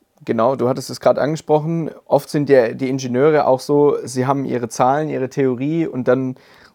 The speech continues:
macht man noch mehr Abtrieb aufs Auto. Das ist ja etwas, was Red Bull so ein bisschen passiert ist. Bei McLaren, da kommen die Updates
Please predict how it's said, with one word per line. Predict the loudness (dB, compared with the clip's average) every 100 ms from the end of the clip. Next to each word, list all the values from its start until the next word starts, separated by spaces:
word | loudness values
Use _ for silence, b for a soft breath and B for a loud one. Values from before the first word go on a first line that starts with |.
| _
macht | -6 -4
man | -2
noch | -4 -4
mehr | -4
Abtrieb | -4 -6 -4
aufs | -4 -2
Auto. | -2 -2 -4
Das | -6
ist |
ja | -4
etwas, | -4 -4 -6
was | -6 -2
Red | -4 -2
Bull | -2
so | -2
ein | -2
bisschen | -4 -4 -6 -6
passiert | -6 -2 0 0
ist. | -4 B B _
Bei | 2
McLaren, | 2 2 2 4 0
da | -2
kommen | -2 -2
die | 0
Updates | 0 0 -2 -2 -4